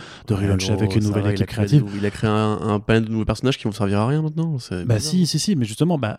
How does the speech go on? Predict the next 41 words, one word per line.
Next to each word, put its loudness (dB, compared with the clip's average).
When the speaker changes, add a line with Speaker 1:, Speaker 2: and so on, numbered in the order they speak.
Speaker 1:
euh, 2
le, 0
peut-être -2
que 0
la 2
nouvelle 0
série 0
de 2
Tom -2
Taylor 2
de 0
Redondo, 2
c'est 0
justement -2
une 2
Speaker 2:
Ah, 0
Speaker 1:
série 2
Speaker 2:
un 2
spin-off. -4
Speaker 1:
révolutionnaire, 0
euh, -2
c'est -6
une -4
série -2
sur -4
les 2
révolutionnaires, 0
tu -2
vois. 4
Speaker 2:
Habile. -2
Speaker 1:
Bah, -4
Speaker 2:
Peut-être. -4
Speaker 1:
moi 2
c'est -2
Arnaud, 2
par -2
Speaker 2:
Australien. -2
Speaker 1:
contre. -8
Mais, 4
euh, 0
Speaker 2:
Hein ? 2